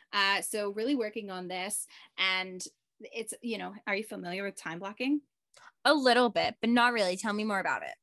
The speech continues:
Speaker 1: So it's just a different way to plan your week so that you, uh, spend all your time really intentionally, and then everything takes you less time to complete.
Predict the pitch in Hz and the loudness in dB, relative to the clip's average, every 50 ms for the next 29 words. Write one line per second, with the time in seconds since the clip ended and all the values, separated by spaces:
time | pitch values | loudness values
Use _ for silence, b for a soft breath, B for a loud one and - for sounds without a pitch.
0 | _ _ _ _ - - 254 247 240 - - - 285 302 285 370 339 262 247 233 | _ _ _ _ -2 2 2 2 2 0 -2 0 0 0 2 0 0 0 0 0
1 | - 233 208 202 202 196 208 208 - - 202 196 196 196 190 190 185 190 185 - | -2 -4 -4 -2 -4 -4 -4 -6 -6 -6 -4 -4 -4 -6 -6 -6 -6 -6 -4 -6
2 | - 196 185 185 - - 190 185 180 185 180 196 b b b b b b b - | -6 -4 -4 -6 -6 -6 -4 -4 -2 -2 -2 -4 b b b b b b b -6
3 | 202 185 175 180 170 - - - - - - 214 208 196 190 180 185 190 196 202 | -4 -2 -2 -2 -2 -4 -6 -8 -8 -4 -2 -2 -2 -2 -2 -4 -2 -4 -6 -6
4 | - 220 202 202 196 190 185 185 185 180 185 180 - 165 170 - - - 208 214 | -6 -6 -6 -6 -6 -6 -8 -6 -6 -8 -8 -8 -8 -8 -8 -8 -10 -10 -10 -8
5 | 214 214 202 185 175 170 170 170 170 180 175 - 170 170 170 - 175 151 165 - | -6 -6 -6 -6 -6 -6 -8 -8 -8 -8 -10 -10 -12 -12 -10 -8 -8 -8 -8 -8
6 | - 175 170 170 165 170 - - - 180 156 165 185 - 180 - 185 180 - - | -8 -8 -8 -8 -8 -8 -8 -8 -8 -8 -8 -8 -10 -12 -14 -12 -12 -16 -14 -12
7 | - 175 190 233 240 | -8 -6 -6 -6 -8